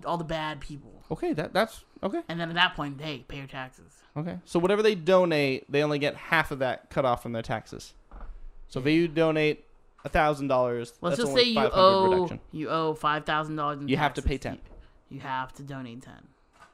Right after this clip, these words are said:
Speaker 2: But if you donate five, you'll get twenty-five hundred off your taxes.
Speaker 1: No, at that point you're paying for your taxes.
Speaker 2: Y-, you're paying twenty-five hundred worth.
Speaker 1: No.
Speaker 2: So you're saying it's also all or nothing.
Speaker 1: Yes.
Speaker 2: That's not how it works, but all right.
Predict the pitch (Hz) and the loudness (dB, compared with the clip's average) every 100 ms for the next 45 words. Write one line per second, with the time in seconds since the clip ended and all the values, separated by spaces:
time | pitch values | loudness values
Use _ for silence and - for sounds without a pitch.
0 | _ _ _ 151 160 151 175 151 - 175 | _ _ _ 2 2 4 4 2 2 4
1 | 143 123 117 - - 123 120 117 - _ | 4 2 -2 -8 -4 -2 0 -2 -4 _
2 | _ _ _ - - 139 123 117 139 117 | _ _ _ -10 -2 -2 0 -2 -2 -4
3 | 104 101 - - 90 - - - _ _ | -2 -4 -6 -10 -12 -14 -20 -20 _ _
4 | _ _ _ _ _ _ _ _ - 147 | _ _ _ _ _ _ _ _ -12 -10
5 | 131 135 135 131 135 131 131 120 123 120 | -8 -10 -10 -14 -14 -16 -16 -18 -16 -18
6 | - - _ _ _ _ - 160 151 143 | -20 -20 _ _ _ _ -4 -4 -2 -2
7 | 165 139 - _ _ - 180 151 151 165 | -2 -2 -6 _ _ -6 -4 -2 -2 -2
8 | 180 120 101 - - - 143 85 - _ | -2 -4 -8 -12 -18 -10 -10 -10 -16 _
9 | _ _ _ _ _ _ _ _ - - | _ _ _ _ _ _ _ _ -12 -4
10 | 165 220 226 185 160 165 156 139 143 139 | 0 2 2 2 4 4 4 2 4 6
11 | 123 120 156 151 110 - - 139 123 73 | 6 6 6 4 0 -10 -14 -12 -12 -12
12 | - - _ _ _ - 117 110 101 92 | -16 -18 _ _ _ -10 -8 -6 -4 -2
13 | 117 - 110 143 127 131 | -4 -4 -2 2 2 -2